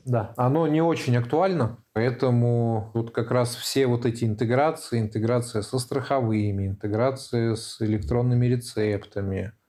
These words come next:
лаборатории ещё, э-, это всё, оно очень сильно локально, как бы спе-, специализировано. И это вот львиная доля И Эйч ар-ки.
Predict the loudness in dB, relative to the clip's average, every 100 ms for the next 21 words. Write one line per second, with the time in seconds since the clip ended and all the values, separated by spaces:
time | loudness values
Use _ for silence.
0 | -8 -2 0 0 0 0 0 0 -2 -2
1 | -2 0 0 -2 0 -2 -2 0 2 4
2 | 2 2 2 2 2 0 0 -2 -2 0
3 | 0 2 0 -2 0 -2 -2 -4 -8 -8
4 | -8 -8 -12 -16 -8 -6 -2 0 2 2
5 | 0 -2 -6 -10 _ -6 -2 -2 -2 -2
6 | -2 -4 -2 0 2 2 2 0 0 0
7 | 0 -2 -4 -2 -4 -2 -4 -6 -16